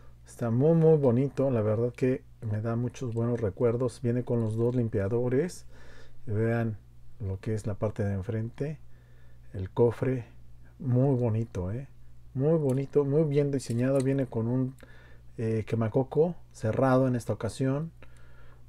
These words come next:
Muy, muy bonito. La verdad que está increíble esta Golf.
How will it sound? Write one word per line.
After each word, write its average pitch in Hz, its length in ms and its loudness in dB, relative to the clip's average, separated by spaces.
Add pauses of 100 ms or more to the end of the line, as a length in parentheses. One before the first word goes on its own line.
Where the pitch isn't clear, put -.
(140)
Muy, 135 260 2
muy 139 180 2
bonito. 127 600 0 (1040)
La 98 60 -6
verdad 110 420 0
que - 420 -2
está 117 540 -2
increíble 131 840 2 (100)
esta 113 280 -4
Golf. 131 300 0